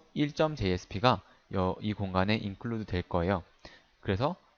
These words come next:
이 네임을 잘 출력할 수 있는지 없는지 한번 좀 이따 확인해 볼게요. 자, 그렇게 하시고요. 이번에는, 음, 여기서 에이치 알 태그 하나 써주시고요. 액션 태그 아직 안 배웠지만 액션 태그 간단하게 사용해 볼게요.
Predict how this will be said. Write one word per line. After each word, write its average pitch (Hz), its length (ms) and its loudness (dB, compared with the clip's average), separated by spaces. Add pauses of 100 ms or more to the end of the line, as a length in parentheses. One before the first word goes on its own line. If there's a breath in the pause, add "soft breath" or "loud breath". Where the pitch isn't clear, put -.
이 101 360 0
네임을 98 400 2
잘 90 200 -2
출력할 147 420 -4
수 147 140 -8
있는지 90 400 -4
없는지 87 360 -4
한번 98 400 -2
좀 117 140 -8
이따 104 180 0
확인해 127 320 -2
볼게요. 87 400 -6 (1700 loud breath)
자, 98 80 0
그렇게 - 400 0
하시고요. 120 500 0 (360 loud breath)
이번에는, 123 600 2 (1200)
음, 110 340 -4 (180)
여기서 98 280 -2
에이치 113 360 4
알 127 80 6
태그 120 200 0
하나 107 160 0
써주시고요. 101 680 -4 (3000 loud breath)
액션 175 300 2
태그 147 260 4
아직 101 160 4
안 98 160 4
배웠지만 107 380 2
액션 110 260 -2
태그 110 280 0
간단하게 92 440 -2
사용해 113 360 -2
볼게요. 101 380 -6